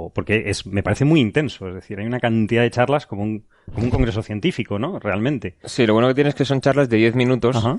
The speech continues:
Speaker 2: casi todas, y eso permite en muy poco tiempo explicar un tema muy interesante,
Speaker 1: Ujú.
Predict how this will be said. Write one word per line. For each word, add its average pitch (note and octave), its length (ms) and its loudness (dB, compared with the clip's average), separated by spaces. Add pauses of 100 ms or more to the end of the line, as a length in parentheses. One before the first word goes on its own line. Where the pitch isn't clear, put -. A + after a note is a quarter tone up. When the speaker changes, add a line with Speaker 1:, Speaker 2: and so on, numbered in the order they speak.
(100)
Speaker 2:
casi G#2 200 -4
todas, A#2+ 400 0 (840)
y G#2+ 760 4
eso G#2+ 140 0
permite C3+ 500 2 (420)
en A2 260 4
muy B2+ 200 4
poco D3+ 200 2
tiempo C3+ 240 0
explicar A#2 400 0
un B2+ 180 -2
tema C3 260 2
muy G2 200 0
interesante, A#2 560 0 (260)
Speaker 1:
Ujú. C3+ 280 0